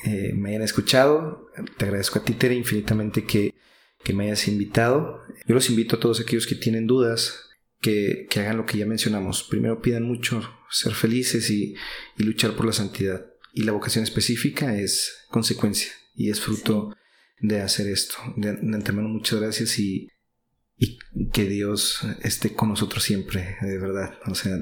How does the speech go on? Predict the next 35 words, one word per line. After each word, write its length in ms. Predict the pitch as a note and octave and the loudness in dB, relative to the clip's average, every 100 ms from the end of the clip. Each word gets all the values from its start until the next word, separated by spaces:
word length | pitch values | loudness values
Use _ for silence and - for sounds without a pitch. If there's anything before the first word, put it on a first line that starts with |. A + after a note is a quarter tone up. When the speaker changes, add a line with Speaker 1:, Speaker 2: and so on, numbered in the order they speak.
| - - | -6 -6
Speaker 1:
Dios 320 | A2+ G#2+ A2 | -2 0 0
está 200 | G#2 A2 | 2 2
con 140 | G#2+ G#2+ | 2 2
nosotros 320 | G2+ G2 G#2+ | 0 0 0
siempre 380 | A#2 B2 C#3+ C3 | 0 2 2 2
y, 200 | G2+ - - _ _ _ | 2 -2 -10 _ _ _
y 160 | A2+ | 0
no 200 | G2+ G2 | 0 0
tengamos 460 | - G#2+ G#2 G#2+ G#2 | 0 0 0 0 0
miedo 320 | G#2+ G#2 G#2+ | 0 0 -2
a, 320 | G#2 G2+ - - - | -2 -2 -6 -12 -14
a 100 | - | -6
tomar 320 | - G#2+ G#2 | -2 0 0
decisiones 560 | G#2+ G2+ - G#2+ G#2+ G#2+ | 0 0 0 0 0 0
que 100 | A2 | 0
nos 140 | G#2 | -2
equivoquemos, 600 | - - G2+ - G#2+ G#2 | -2 -2 -2 0 0 -2
porque 580 | - A2 - G2 F#2+ - | -4 -4 -2 -2 -2 -2
si, 420 | - G#2 G2+ - | 0 0 0 -2
si 180 | - - | -2 -2
son 160 | - A#2 | 0 0
erróneas, 480 | A2+ B2+ D3 D#3+ - - _ _ _ - | 2 2 2 -2 -6 -14 _ _ _ -4
Dios 300 | A2 A2 G#2+ | 0 2 2
va 40 | |
a 40 | G#2 | 0
estar 200 | - G2+ | 0 0
ahí. 260 | F#2 A2 - - | -2 -4 -8 -2
Si 140 | A2 | 0
son 140 | A#2+ | 2
acertadas, 720 | A#2+ A#2 A#2 A#2 A#2+ A#2+ - - | 2 0 0 0 0 -2 -4 -4
Dios 280 | G#2+ G#2+ A2+ | 0 2 2
va 60 | |
a 20 | G#2 | 0
estar 200 | - G2 | 0 -2
ahí. 320 | F#2 G2+ | -2 -4